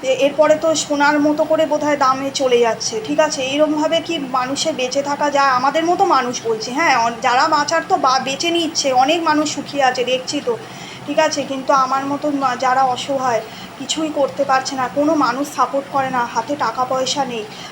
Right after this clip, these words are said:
বাজারে গিয়ে যে জিনিস কিনবো বা দোকানে যাবো প্রয়োজন, বা দোকান থেকে কিছু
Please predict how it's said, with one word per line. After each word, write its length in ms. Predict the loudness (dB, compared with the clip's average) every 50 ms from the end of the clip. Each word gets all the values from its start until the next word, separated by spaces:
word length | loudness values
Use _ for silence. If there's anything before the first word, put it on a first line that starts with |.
| -8 -4 0
বাজারে 420 | 0 2 2 2 0 0 0 -2
গিয়ে 300 | -2 -4 -2 -2 -2 0
যে 180 | 0 0 -2 -2
জিনিস 360 | -4 -6 -6 -4 -4 -4 -4 -4
কিনবো 360 | -4 -4 -2 -2 0 0 0
বা 240 | 2 2 2 0 0 -4 -12 -16 -16 -14 -12 -4
দোকানে 440 | 0 0 2 2 2 2 2 2
যাবো 280 | 2 2 2 2 0 -2 0
প্রয়োজন, 400 | 2 2 2 2 0 -4 -8 -6 -2
বা 120 | 0 0 0
দোকান 300 | 2 0 0 0 0 -2
থেকে 220 | -4 -8 -8 -8
কিছু 260 | -8 -6 -6 -6 -6